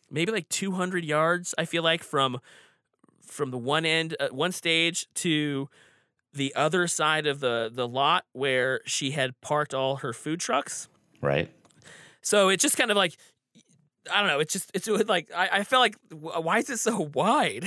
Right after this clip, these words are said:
Speaker 1: <laughs> You know, like, so you just have to, like, trudge back and forth, back and forth. Um, just dusty, super dusty, because over there it's just sand. It's like,
Speaker 2: Yeah,
Speaker 1: it, it's,
Speaker 2: it's
Speaker 1: it's, it's
Speaker 2: so dusty out there.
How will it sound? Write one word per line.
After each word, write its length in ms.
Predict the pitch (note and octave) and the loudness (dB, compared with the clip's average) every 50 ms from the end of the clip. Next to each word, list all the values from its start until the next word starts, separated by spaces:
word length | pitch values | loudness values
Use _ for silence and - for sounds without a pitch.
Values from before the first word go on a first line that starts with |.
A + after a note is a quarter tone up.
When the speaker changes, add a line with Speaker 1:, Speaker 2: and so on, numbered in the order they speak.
| G#3 - | -2 -4
Speaker 1:
<laughs> 80 | - | -4
You 160 | - - D#3+ | -6 -6 -2
know, 140 | G3 - A3+ A3 | -2 0 0 2
like, 220 | G3+ A3+ - - - - - - - - | 0 0 -2 -6 -10 -10 -10 -10 -12 -6
so 220 | - - G3 F#3 | 0 2 4 4
you 140 | F#3 F#3 G3 | 4 4 2
just 140 | G#3 G#3 G#3+ | 2 2 0
have 100 | G3 F#3 | 0 2
to, 80 | F#3 | 2
like, 140 | E3+ F3 - | 0 0 0
trudge 420 | - - F#3+ F3 F3 F3 D#3+ D3+ | 0 0 2 4 4 4 2 0
back 280 | C#3 D#3+ E3 E3+ F3 - | 0 2 4 4 2 0
and 120 | F3+ F3 | -2 -4
forth, 280 | - - E3 D#3+ E3 D3+ | -2 0 2 2 2 2
back 220 | D#3 D#3+ D#3 D#3 - | 2 0 0 0 -4
and 100 | D3 - | -8 -4
forth. 260 | - D#3 D3+ D#3 D3+ - - - - - - - | 0 0 0 0 0 -4 -10 -20 -18 -20 -12 -4
Um, 340 | - C#3+ D3 D3 C#3+ C#3+ C3+ - | 0 2 4 4 2 0 -2 -4
just 200 | E3 F3 D#3+ - - D3 - | -2 -2 -2 -4 -8 -8 -2
dusty, 600 | D#3 E3 F3+ F#3+ - - - G#3 G#3 G#3+ A3 A3 - | 0 2 2 2 0 -2 -2 -2 -2 -2 -4 -4 -6
super 540 | - - - - A3 G#3+ G#3 - G3 F3 D#3+ | -4 -2 0 2 2 2 2 4 2 2 2
dusty, 420 | E3+ D#3+ D#3+ E3+ - G3 F#3+ F#3+ | 2 2 2 2 0 -4 -4 -4
because 500 | E3+ F3+ E3 - D#3+ D#3+ D#3+ D3+ D3 - - - - - - - _ _ _ _ _ - | -4 -4 0 2 2 4 4 2 0 -4 -8 -14 -20 -20 -20 -20 _ _ _ _ _ 0
over 220 | F3 F#3 F#3 F3+ F3 | 2 2 2 2 2
there 240 | E3 E3+ F3+ F#3+ E3+ | 2 4 4 4 2
it's 180 | D#3 D3 - | 2 0 -2
just 220 | - F#3 E3+ - - | 0 0 0 2 0
sand. 500 | - - D#3 E3+ F3 E3 C#3+ B2+ A#2 A#2+ | 0 0 0 0 0 0 0 -2 -4 -6
It's 140 | B2+ - | -4 0
like, 100 | E3+ D3+ | 2 4
Speaker 2:
Yeah, 360 | C#3+ C3+ G#2 E2 D2 C2 B1+ C2+ | 4 6 4 4 4 2 2 0
Speaker 1:
it, 60 | - | -2
it's, 120 | - - | -2 -2
Speaker 2:
it's 100 | F#2 F2+ | -2 0
Speaker 1:
it's, 160 | E2+ - - | 0 0 0
it's 120 | - - - | 2 2 2
Speaker 2:
so 720 | - - - - - - - - - G#2+ G#2 G#2+ G#2+ G#2 F#2+ | 2 0 0 0 0 0 0 0 2 4 6 6 6 6 6
dusty 500 | D#2+ F2+ E2+ F2 E2 - - C2+ C2 B1 | 4 4 2 2 2 0 -2 -2 -2 0
out 220 | B1 B1 B1 - | 0 -2 -4 -4
there. 400 | A#1+ A#1 A#1 B1 C#2+ F2 G2 G#2 | -4 -4 -4 -4 -6 -8 -12 -14